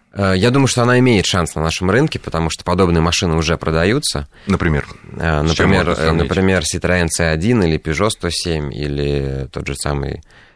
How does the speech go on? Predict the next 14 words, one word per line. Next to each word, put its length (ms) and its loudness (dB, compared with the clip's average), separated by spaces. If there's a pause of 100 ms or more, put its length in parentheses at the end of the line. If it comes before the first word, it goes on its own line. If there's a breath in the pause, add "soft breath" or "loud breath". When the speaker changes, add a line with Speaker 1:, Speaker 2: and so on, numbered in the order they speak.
(100)
Speaker 1:
Kia 160 2
Picanto. 400 -2 (540 soft breath)
То 60 -2
Speaker 2:
Мгм. 40 0
Speaker 1:
есть 280 -4
те 140 2
же 120 4
машины, 440 2
и 300 0
они 240 2
действительно 380 -2
стоят 260 0
дешевле, 460 0
чем 320 -8